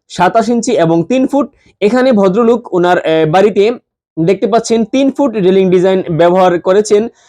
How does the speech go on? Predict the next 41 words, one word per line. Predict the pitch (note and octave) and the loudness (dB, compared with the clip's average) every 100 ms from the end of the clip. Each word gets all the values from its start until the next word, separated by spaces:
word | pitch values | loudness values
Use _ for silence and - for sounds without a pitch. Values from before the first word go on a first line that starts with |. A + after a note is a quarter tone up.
| _ | _
উনি | F3+ F#3 F#3+ | -2 0 0
প্রথম | - G#3+ C4 B3 | 0 -2 -2 -2
তলা, | B3+ B3+ | 0 0
দ্বিতীয় | A#3+ F#3 G#3 B3 | 0 0 -2 -2
তলা | B3+ B3+ | 0 2
এবং | A3+ G3+ G3 | 2 2 0
তৃতীয় | F#3+ - F#4 C4+ C#4 | -2 -4 -4 -2 -2
তলা | C4+ C#4 | 0 0
পর্যন্ত | A3+ A3+ G#3+ A#3 A#3 | 0 -2 0 -2 0
বারান্দায় | B3+ F3 E3 G3 G3+ A3+ - | 0 0 0 0 0 0 0
এই | F3 F3 | 0 0
ডিজাইনটা | E3+ F#3+ G3 A#3 | 0 -2 0 0
ব্যবহার | F#3 F3 G#3 | 2 0 0
করেছেন। | G3+ G3+ G3 A3+ C#4 - _ - | 0 -2 -2 -2 -4 -8 _ -4
আপনারাও | - - B3 C4 | -2 0 0 2
চাইলে | B3+ B3 C4 | 2 2 2
আপনার | G#3 F#3+ G3 | 0 0 0
বাড়ির | F#3+ G3 | 2 2
ছাদ, | - F#3+ G3 | 0 -2 -2
সিঁড়ি, | - A#3+ | -4 -4
ব্যালকনিতে | G3+ F3+ F3+ F#3 F3 F3+ | 0 0 0 0 0 0
এই | E3+ | 0
ডিজাইনগুলো | E3 E3+ E3+ E3+ F3 | 2 0 0 0 0
অর্ডার | D#3+ G3 | 0 2
করতে | G#3+ F#3 | 0 0
পারেন। | C#3+ B2 G#2+ - _ _ | -2 -2 -4 -10 _ _
এই | G3+ B3 | -2 0
ডিজাইনগুলো | G3 A3+ C4 B3+ C4 | 0 0 0 0 -2
ছাড়া | - B3 B3 | -2 -2 0
আমাদের | G3 G3 A3 | 0 0 0
কাছে | A3 A#3 C4 | 0 0 0
আরও | G#3 G#3+ | 2 2
ত্রিশ | G#3+ A#3+ C4+ - | 0 -4 -4 -2
থেকে | B3+ B3+ | -4 -2
পঁয়ত্রিশ | - A#3+ B3 A#3+ C#4+ - | 0 2 2 0 -4 -4
আইটেমের | F3+ E3+ G3+ G3 | -4 0 0 -2
ছাদ, | E3+ G#3 G#3+ | -4 -2 -2
সিঁড়ি | G#3 A3 G3 F3 | -2 -4 -2 0
এবং | F3 F3 | 0 0
ব্যালকনির | E3 F#3 A3 A3+ G#3+ | 0 0 0 -2 -2
জন্য | A3+ A#3 | -4 -4